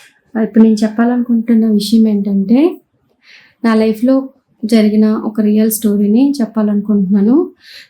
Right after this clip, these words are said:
ఫస్ట్ నాకు ఈ అవకాశం ఇచ్చిన కరుణాకర్ అన్నకి రుణ-, రుణపడి ఉంటానండి. ఎందుకంటే నాలాంటి వాళ్ళు ఎంతోమంది ఉంటారు.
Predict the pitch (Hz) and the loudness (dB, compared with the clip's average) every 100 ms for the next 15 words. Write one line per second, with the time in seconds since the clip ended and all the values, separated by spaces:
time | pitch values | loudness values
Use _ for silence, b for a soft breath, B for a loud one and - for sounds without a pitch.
0 | _ 226 226 254 254 240 220 208 214 226 | _ -4 0 0 0 0 0 0 -2 -2
1 | 226 240 233 233 226 208 214 214 220 214 | 2 0 2 -2 0 0 0 0 0 2
2 | 202 202 220 294 359 - b b b - | 0 0 0 2 0 -6 b b b -2
3 | 214 233 226 220 214 214 240 233 214 214 | 0 0 -2 -2 0 2 2 2 2 2
4 | 208 202 196 277 294 233 233 240 247 240 | 0 2 2 2 2 2 2 2 2 0
5 | 220 220 240 233 240 226 208 220 220 220 | 0 0 0 0 -2 -2 0 0 0 0
6 | 208 202 208 208 277 | 0 -2 -2 0 -2